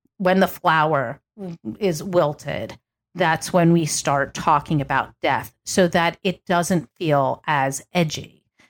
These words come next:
And then when somebody dies in the, in the neighborhood or the family,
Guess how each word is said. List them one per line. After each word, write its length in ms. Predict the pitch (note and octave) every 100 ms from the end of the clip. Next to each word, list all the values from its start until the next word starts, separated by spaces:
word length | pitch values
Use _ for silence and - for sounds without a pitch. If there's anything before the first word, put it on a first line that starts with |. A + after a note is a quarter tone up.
| _ _ _ -
And 260 | F#3 E3
then 420 | E3+ F#3 F#3 F3+ D#3
when 320 | E3 D#3+ D#3+
somebody 540 | - E3 D#3 D#3+ D3+
dies 480 | D3+ D#3 C#3+ C#3+ D3+
in 100 | D3+
the, 320 | D3 C#3+ - -
in 160 | E3+
the 60 | D#3
neighborhood 600 | F3 F#3 E3 C#3 D3+ C#3+
or 180 | D3 D3
the 100 | C#3
family, 680 | G#3+ A3 E3 C3+ C3+ C#3